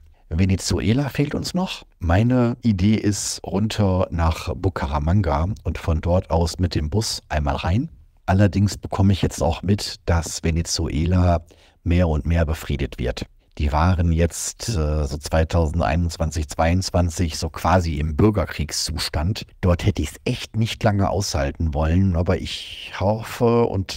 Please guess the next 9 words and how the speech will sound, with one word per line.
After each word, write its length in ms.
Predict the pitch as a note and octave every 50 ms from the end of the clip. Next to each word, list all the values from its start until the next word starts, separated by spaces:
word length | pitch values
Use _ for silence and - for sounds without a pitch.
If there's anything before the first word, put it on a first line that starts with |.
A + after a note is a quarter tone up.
| - - - - -
habe 320 | - F#2 G2+ F2+ G2 G2
dort 340 | E2+ F#2+ F#2 F#2 F2+ - -
Anzeichen 640 | - F2 G2 - - F2 E2 F2 F2 F2 G2 F#2
gesehen, 540 | E2 E2+ E2 D#2+ D#2+ E2+ F2 F#2+ F#2+ G2 F#2+ - -
dass 160 | F2 D#2 E2
es 140 | E2 D#2+ -
zweitausendvierundzwanzig 1200 | - D#2+ E2 E2 - F2 E2 D#2+ D#2 D#2+ D2+ - - F2 E2+ D#2+ D#2+ - - D#2 C#2+ - D2+ - -
besser 340 | F#2+ F2+ - - D#2+ D2+
wird. 280 | C#2+ C#2 D2+ E2+ - -